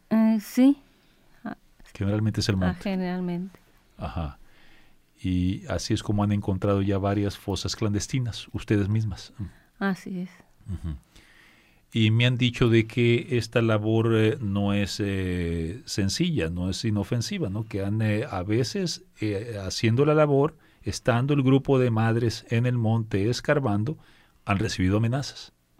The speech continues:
Speaker 1: A veces, a veces sí
Speaker 2: ¿Qué
Speaker 1: que
Speaker 2: tipo de amenazas?
Speaker 1: Mm, pues mire, a mí no me ha tocado realmente porque yo a veces por el trabajo no puedo,
Speaker 2: Sí.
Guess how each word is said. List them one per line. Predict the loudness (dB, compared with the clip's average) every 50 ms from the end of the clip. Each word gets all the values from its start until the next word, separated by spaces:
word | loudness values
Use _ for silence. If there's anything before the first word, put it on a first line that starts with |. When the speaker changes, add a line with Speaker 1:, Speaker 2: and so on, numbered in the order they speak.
| _ _
Speaker 1:
A | -4 -2 0 0 0
veces, | 0 -2 -4 -6 -10 -12 -14 -16 -16 _ _ _ _ _
a | -14 -10 -10
veces | -8 -8 -8 -10 -12 -12
sí | -10 -8 -8 -8 -4
Speaker 2:
¿Qué | -2 2
Speaker 1:
que | 4 4
Speaker 2:
tipo | 4 4 2 2
de | 2
amenazas? | 0 0 -4 -6 -8 -10 -12 -8 -2
Speaker 1:
Mm, | 0 0 0
pues | 2 2 2 4 4
mire, | 4 4 4 4 2 2 0 -4 -12 -20 _ _ _ _ _ -20 -20 -20 _ _ _ _ _ _ _ _
a | 4 6 6
mí | 8 8 8
no | 8 8 8
me | 8 6
ha | 6
tocado | 4 4 4 4 6 6 6 4
realmente | 4 2 2 0 0 0 -2 -2 -4
porque | -4 -6 -6 -2 0 0 2
yo | 4 4 2 2 2
a | 2 2 2
veces | 2 2 0 -2 -2
por | 0 0 0
el | 0 0
trabajo | 0 0 2 2 2 0 0 -4 -6 -4 -2
no | 0 0 2 2 0
puedo, | 0 0 0 2 2 2 2 0 -2 -4 -8 _ _ _
Speaker 2:
Sí. | -16 -12 -12